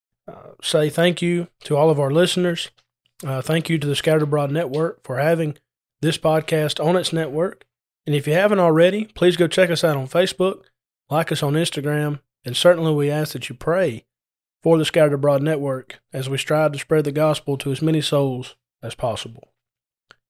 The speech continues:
In Galatians chapter five, beginning in verse sixteen,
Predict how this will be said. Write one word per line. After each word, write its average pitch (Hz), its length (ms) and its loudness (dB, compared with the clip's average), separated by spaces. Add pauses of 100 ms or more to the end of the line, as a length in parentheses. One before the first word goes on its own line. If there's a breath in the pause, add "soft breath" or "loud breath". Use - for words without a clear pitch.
(840)
In 175 80 2
Galatians 202 400 2
chapter 156 300 2
five, 147 520 2
beginning 170 400 2
in 139 240 0
verse 139 440 -4
sixteen, 175 720 0